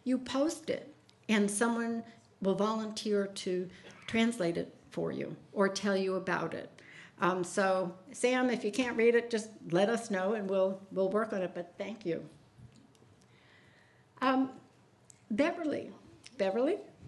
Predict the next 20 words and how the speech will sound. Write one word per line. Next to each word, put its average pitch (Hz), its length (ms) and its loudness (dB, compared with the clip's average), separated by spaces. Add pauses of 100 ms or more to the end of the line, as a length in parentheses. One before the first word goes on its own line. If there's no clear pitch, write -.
(1080)
uh, 220 380 4 (180)
asked 262 300 4
me 269 220 2
in, 240 120 0
a, 214 320 0
in, 208 340 0
um, 190 300 0 (120)
when 196 140 2
I 196 240 0 (460)
requested, 226 840 2
uh, 196 60 -2
information 208 500 -2
about 240 200 -2
the 233 60 -4
families, 277 540 0
my 226 200 2
maternal 247 420 0
grandfather 254 540 2
was, 226 320 2
um, 196 340 2